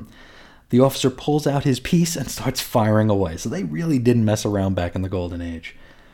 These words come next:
Now, this officer's gun is a thirty-eight, but the bullets are ricocheting off the surface of the water.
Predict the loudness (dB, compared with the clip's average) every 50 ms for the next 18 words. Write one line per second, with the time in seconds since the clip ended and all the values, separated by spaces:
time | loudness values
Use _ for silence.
0 | -20 -20 -20 -20 _ _ 0 2 2 2 2 2 0 2 4 4 4 4 2 0
1 | 0 0 -2 0 2 4 4 4 4 4 2 -2 0 2 4 4 4 4 2 0
2 | -2 -2 -4 -10 -14 -14 -14 -16 -20 -8 -8 -8 -6 -4 -2 -2 -2 0 0 0
3 | 2 2 2 0 -2 -4 -4 -4 -2 -2 -2 -2 -2 -4 -4 -2 -2 -2 0 -2
4 | -2 -2 -4 -6 -6 -4 -2 -2 -2 -2 -2 -6 -6 -6 -4 -4 -4 -4 -2 -2
5 | -2 -2 -2 -4 -8 -10